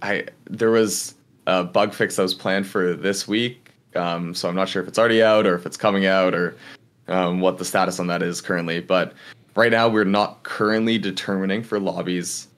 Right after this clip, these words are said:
the top S R player correctly. So sometimes they're not getting put in first pick and they're not being able to ban.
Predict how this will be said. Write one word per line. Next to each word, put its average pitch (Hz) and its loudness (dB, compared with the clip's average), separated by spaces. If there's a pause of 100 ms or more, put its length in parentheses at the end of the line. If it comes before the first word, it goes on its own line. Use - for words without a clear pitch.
(180)
the 95 -2
top 95 0
S 101 -2
R 101 2
player 92 0
correctly. 95 2
So 95 -2
sometimes 95 -2
they're 95 -2
not 95 2
getting 98 -2
put 107 -2
in 113 0
first 127 -2
pick 107 0
and 92 -2
they're 92 2
not 95 2
being 98 0
able 98 0
to 123 -4
ban. 95 0